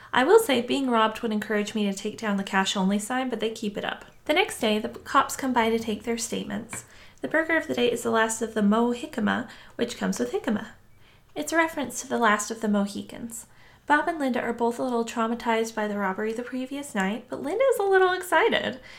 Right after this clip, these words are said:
She liked hearing the audience applaud, and I think she was just captivated by the drama. If anyone managed to woo Linda away from Bob, I think it would be someone very like the robber. Handsome, dramatic, maybe a little bossy,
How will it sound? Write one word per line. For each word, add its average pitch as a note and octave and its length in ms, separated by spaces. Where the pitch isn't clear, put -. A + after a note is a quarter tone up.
She - 160
liked D#4 300
hearing D#4 240
the C4+ 80
audience A#3+ 400
applaud, G#3 540
and A#3+ 120
I B3 80
think C4 220
she - 140
was A3+ 120
just A3 180
captivated A3 720
by G3+ 140
the G3+ 100
drama. F#3+ 460
If C#4 160
anyone D4+ 340
managed A3 420
to A#3 100
woo A#3 240
Linda G#3+ 300
away G3 200
from G3 200
Bob, G3+ 360
I A#3+ 80
think E4+ 200
it A4 80
would G#4+ 100
be E4 100
someone D4 320
very A3+ 300
like G#3+ 240
the - 80
robber. - 420
Handsome, E4+ 540
dramatic, A3+ 640
maybe C4+ 240
a A#3 40
little G3+ 220
bossy, G#3+ 560